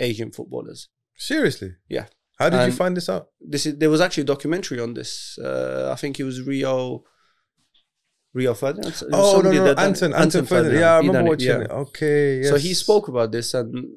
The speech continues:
Speaker 1: one player told him he was really good, county player, Asian, I think he's from Pakistani background.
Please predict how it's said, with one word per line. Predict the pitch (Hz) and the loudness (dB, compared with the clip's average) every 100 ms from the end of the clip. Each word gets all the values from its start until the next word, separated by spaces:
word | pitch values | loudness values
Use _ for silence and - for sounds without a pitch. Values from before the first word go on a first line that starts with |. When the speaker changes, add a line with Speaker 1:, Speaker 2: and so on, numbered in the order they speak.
| - | -16
Speaker 1:
one | - 143 147 143 | -6 -2 -2 -2
player | 160 143 | -2 -2
told | 180 147 | -4 -4
him | |
he | 117 | -4
was | 113 | -4
really | 135 147 | -4 -6
good, | 143 165 - | -6 -8 -10
county | - 147 156 147 | -6 -6 -6 -8
player, | 156 175 - - | -6 -6 -8 -2
Asian, | 143 139 | -2 -2
I | 123 | -6
think | 143 131 | -8 -10
he's | |
from | 131 117 | -10 -12
Pakistani | 127 - 135 120 | -12 -8 -8 -4
background. | - - 156 180 | -6 -6 -10 -10